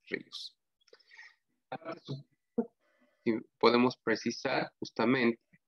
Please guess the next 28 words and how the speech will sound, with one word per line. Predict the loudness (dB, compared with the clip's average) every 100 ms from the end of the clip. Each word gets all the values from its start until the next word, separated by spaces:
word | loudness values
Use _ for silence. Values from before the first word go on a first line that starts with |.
| _ _ _ _ _ _ _ 4
cómo | 8
es | 8 8
que | 6 8 8
este | 6 4 4
espacio | 4 -2 _ _ _ 4 6
o | 4
esta | 0 -20
actividad | -10 -6 0 0 0
se | -2
lleva | 4 6 6
a |
cabo | 2 4 4 4
en | -2 -4
un | -6
espacio | -8 -14 _ _ _ _ _ _ _ _ _ _ _ _ _ _ _ _ -2
o | 0 2
en | 4
un | 4
espacio | 2 2 4 4 4 2
más | 0 4
bien | 6 8 6 -2 _ _ -2
oscuro, | -2 0 4 6 4 -4 _ _ _ -4
en | -2
el | -2
cielo | 0 6 8 8 6
nocturno, | 2 -4 _ -10 -10 -10 _ _ _ _ _
los | -6 -6 -8 -10
ojos, | -10 -10 -12 -16